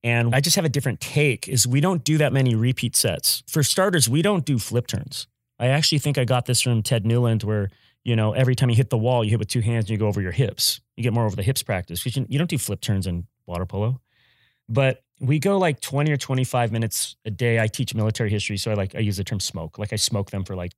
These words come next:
twenty-five, um, twenty, twenty-five minutes a day, sometimes thirty. And,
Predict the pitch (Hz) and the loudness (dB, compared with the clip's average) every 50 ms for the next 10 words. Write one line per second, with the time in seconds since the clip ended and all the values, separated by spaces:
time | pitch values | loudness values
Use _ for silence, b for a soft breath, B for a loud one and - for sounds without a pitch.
0 | _ - - 110 98 90 - 101 92 87 - b b b b b b b b b | _ -8 -6 -4 -4 -4 -2 -4 -4 -4 -6 b b b b b b b b b
1 | b b b - 104 104 101 107 104 - - 156 151 147 131 - 143 131 120 127 | b b b -6 -2 0 0 0 -2 -2 0 2 2 2 2 2 2 2 2 2
2 | 117 113 107 107 - 113 95 101 98 98 104 - - 147 131 120 - 123 113 104 | 2 2 0 0 0 -2 0 0 0 0 0 2 2 4 4 2 2 0 0 0
3 | - - - - 131 123 117 202 185 - - - _ _ 139 135 123 120 117 113 | 0 -2 -2 0 0 0 0 0 -2 -4 -8 -14 _ _ -4 -2 0 0 0 0
4 | 113 110 - | -2 -2 -4